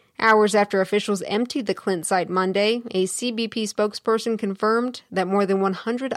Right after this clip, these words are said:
undocumented immigrant children had been returned to the facility, but wouldn't provide answers as to why.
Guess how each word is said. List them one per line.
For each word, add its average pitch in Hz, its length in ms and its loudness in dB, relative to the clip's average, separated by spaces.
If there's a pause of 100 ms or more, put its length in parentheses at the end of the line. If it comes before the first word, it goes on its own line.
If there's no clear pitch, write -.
undocumented 196 720 0
immigrant 180 420 -2
children 233 500 -2 (360)
had 202 240 0
been 220 160 4
returned 247 420 -2
to 226 80 -6
the 175 140 -2
facility, 185 680 -2 (200)
but 233 100 4
wouldn't 339 220 4
provide 233 340 2
answers 202 480 0
as 175 300 -2
to - 100 -4
why. 196 540 0